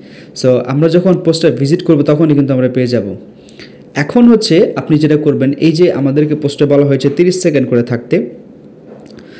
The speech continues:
so প্রত্যেকটা পোস্ট আপনি স্ক্রল ডাউন করবেন এবং স্ক্রল ডাউন করতে গেলে কিন্তু পেয়ে যাবেন।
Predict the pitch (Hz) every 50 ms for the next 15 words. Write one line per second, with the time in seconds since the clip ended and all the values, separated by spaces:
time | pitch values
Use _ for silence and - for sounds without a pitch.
0 | - - - - 127 - 170 180 180 - 190 180 - - - - - 165 165 -
1 | 156 147 147 160 160 151 156 - - 143 127 131 123 135 135 135 139 139 139 127
2 | 127 147 151 151 151 147 151 147 147 - - - 143 143 147 147 147 165 170 170
3 | - 180 - - - 180 170 175 165 143 143 147 143 147 143 151 147 123 113 110
4 | 104 104 104